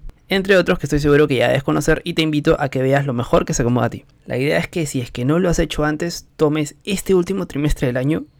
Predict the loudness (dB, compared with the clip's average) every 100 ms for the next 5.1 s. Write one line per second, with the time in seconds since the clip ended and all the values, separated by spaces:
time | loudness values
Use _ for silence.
0 | _ _ 2 2 0 -2 -2 0 2 2
1 | 4 2 0 0 0 0 0 -6 -4 -2
2 | -2 0 0 2 2 4 0 0 2 2
3 | 0 -2 -2 0 -2 -2 -2 -2 -2 -4
4 | -2 -2 0 0 0 -2 -4 -14 -4 -2
5 | -2